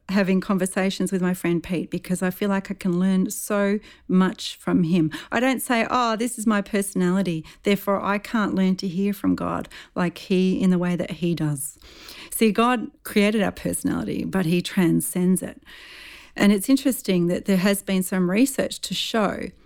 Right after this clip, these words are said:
that the ability to engage in prayer experiences and,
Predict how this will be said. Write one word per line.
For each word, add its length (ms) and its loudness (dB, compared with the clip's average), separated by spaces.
that 220 2
the 100 4
ability 800 2
to 240 0
engage 440 2
in 100 2
prayer 380 0
experiences 800 -4
and, 160 -2